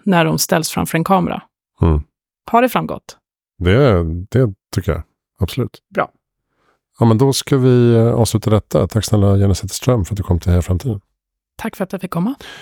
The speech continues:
Speaker 2: Eh, Buzz More, eh, två Z. Buzzmore punkt se.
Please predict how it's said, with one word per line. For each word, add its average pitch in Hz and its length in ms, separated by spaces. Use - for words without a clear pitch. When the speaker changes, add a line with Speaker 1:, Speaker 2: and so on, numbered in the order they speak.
Speaker 2:
Eh, 95 200
Buzz 98 580
More, 104 800
eh, 87 140
två 104 200
Z. 87 380
Buzzmore 101 600
punkt 95 320
se. 95 500